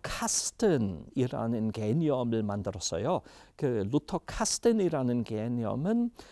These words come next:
그 헌금함 개념이에요. 그래서 교인들은 예배 때마다, 음, 그 돈을 그 헌금함에 넣었어요. 그 돈 전체를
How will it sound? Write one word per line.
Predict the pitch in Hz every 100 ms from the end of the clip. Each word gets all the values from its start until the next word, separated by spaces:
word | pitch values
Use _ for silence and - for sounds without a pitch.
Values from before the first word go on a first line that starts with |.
| -
그 | -
헌금함 | 90 - 269 269 254 233 - - 107 95 -
개념이에요. | - 101 107 90 98 101 175 - _ - - -
그래서 | 147 156 127
교인들은 | 117 131 180 190 170 254 311 - - -
예배 | 123 175 208 -
때마다, | 175 165 139 92 - 202 254 294 - - - -
음, | 156 151 147 143 - - -
그 | 127 -
돈을 | 143 165 196 214 226 208 -
그 | - 147 127 104 98 - -
헌금함에 | 170 196 208 165 185 170
넣었어요. | 113 90 - 87 92
그 | - -
돈 | - 196 220 -
전체를 | - 156 226 - - 117 240 349